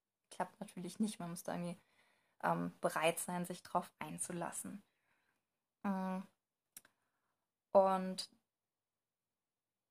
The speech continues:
dann, äh, habe ich auch noch, ähm,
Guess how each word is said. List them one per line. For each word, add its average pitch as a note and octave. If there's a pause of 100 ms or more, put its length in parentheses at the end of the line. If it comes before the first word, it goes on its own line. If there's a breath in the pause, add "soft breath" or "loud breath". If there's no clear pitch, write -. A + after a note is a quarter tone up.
(240)
dann, A3+
äh, G#3
habe G#3
ich -
auch F#3
noch, F3+
ähm, F3+